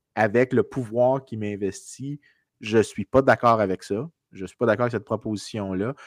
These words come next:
parce que je pourrais faire des dommages, faire en sorte que ça prend longtemps à s'ajuster.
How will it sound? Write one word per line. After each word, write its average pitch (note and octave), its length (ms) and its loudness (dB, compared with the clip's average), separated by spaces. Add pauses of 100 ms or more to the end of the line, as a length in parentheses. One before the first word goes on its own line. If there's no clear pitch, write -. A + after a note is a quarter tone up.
(100)
parce - 160 -2
que C3+ 100 2
je - 80 0
pourrais A#2 240 -2
faire C3 160 2
des B2+ 140 2
dommages, A#2 580 -2
faire A#2 160 0
en A2 100 -6
sorte - 320 -10
que G#2 200 -4 (200)
ça G#2 140 -4
prend A2+ 200 -2
longtemps C3 500 4
à C#3 40 -2
s'ajuster. A#2 540 -4